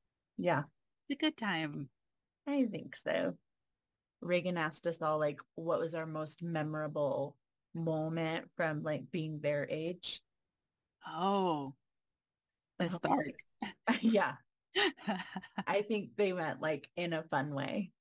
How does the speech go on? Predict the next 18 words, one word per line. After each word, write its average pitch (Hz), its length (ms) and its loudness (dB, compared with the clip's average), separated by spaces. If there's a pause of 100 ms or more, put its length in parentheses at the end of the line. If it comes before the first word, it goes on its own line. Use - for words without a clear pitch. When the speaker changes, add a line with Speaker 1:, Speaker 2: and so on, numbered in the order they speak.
(120)
Speaker 2:
Yeah, 247 200 6 (100)
I'm 190 280 6 (120)
Speaker 1:
You 233 100 4
know? 202 400 8 (340)
Speaker 2:
sure. 262 100 6 (280)
<laughs> 277 220 6 (300)
Speaker 1:
<laughs> - 220 -20
Speaker 2:
Did 214 100 -2
you 254 160 4
have 170 300 2
one? 269 400 0 (200)
Speaker 1:
Yeah, 190 220 4
I 170 120 4
was, 175 200 -2
like, 170 320 0 (400)
I 175 140 0
remember, 175 640 2
like, 165 180 0